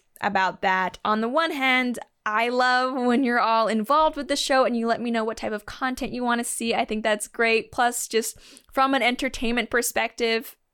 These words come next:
not gonna lie, it is a lot of fun to laugh at how insane these people are. But on the other hand, from a general health perspective, uh,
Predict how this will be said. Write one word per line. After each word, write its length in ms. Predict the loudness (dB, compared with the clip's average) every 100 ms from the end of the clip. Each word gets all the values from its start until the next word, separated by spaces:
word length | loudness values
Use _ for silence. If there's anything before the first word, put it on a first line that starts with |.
| -6
not 240 | -2 -2
gonna 200 | -2 0
lie, 240 | 2 2
it 120 | 4 4
is 140 | 2
a 60 | 2
lot 180 | 0
of 80 | -2
fun 520 | -4 0 0 0 -2 -8 -18 -20 -14
to 120 | -6
laugh 320 | 0 2 2
at 100 | -2
how 200 | -2 -2
insane 540 | 0 -2 0 2 2 0
these 180 | -4
people 340 | -4 -6 -2 2
are. 300 | 4 4 0 -6 -20 _ _ _ _ -4
But 160 | 0
on 160 | 2 2
the 100 | 2
other 240 | 2 2
hand, 540 | 0 2 2 0 -2 -8 _ _ _ _ _ _ _
from 320 | -8 0 2
a 160 | 2 0 0
general 360 | 0 2 2
health 280 | 2 0 0
perspective, 880 | -2 -2 0 -2 0 2 2 2 -2 0
uh, 300 | 2 2